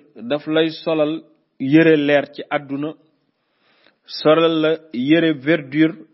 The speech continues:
ak nëtëx ci àllaaxira. Ku ne xam na ne nit ko am alal di dund ak koo xam ne amul dara, balaa añ wër wu dëkk bi yépp pour am lu mu lekk, ñaar ñooñu seen teint du ñu niroo,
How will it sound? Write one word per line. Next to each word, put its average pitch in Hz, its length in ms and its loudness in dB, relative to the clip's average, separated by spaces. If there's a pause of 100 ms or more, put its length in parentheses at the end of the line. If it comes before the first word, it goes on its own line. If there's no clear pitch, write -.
ak 139 100 -4
nëtëx 165 500 -2
ci 156 100 -6
àllaaxira. 143 600 -2 (1120)
Ku 165 80 -2
ne 208 120 0
xam 180 200 -2
na 170 100 -2
ne 147 220 -4
nit 180 220 -6
ko 214 100 0
am 165 220 -2
alal 131 280 -2
di 151 120 -6
dund 143 240 -6 (680)
ak 156 200 -2
koo 190 140 2
xam 175 220 -8
ne 160 160 -6
amul 160 280 -6
dara, 156 220 2
balaa 160 380 2
añ 156 140 -2 (220)
wër 156 260 -4
wu 147 220 -10 (380)
dëkk 160 280 -6
bi 147 120 -12
yépp 170 140 -2 (1080)
pour 160 220 -4
am 165 120 -2
lu 165 80 -4
mu 160 100 -4
lekk, 147 240 -2 (280)
ñaar 175 300 0
ñooñu 170 260 -4
seen 180 280 -4
teint 170 200 0
du 143 80 -6
ñu 165 120 -6
niroo, 185 340 -6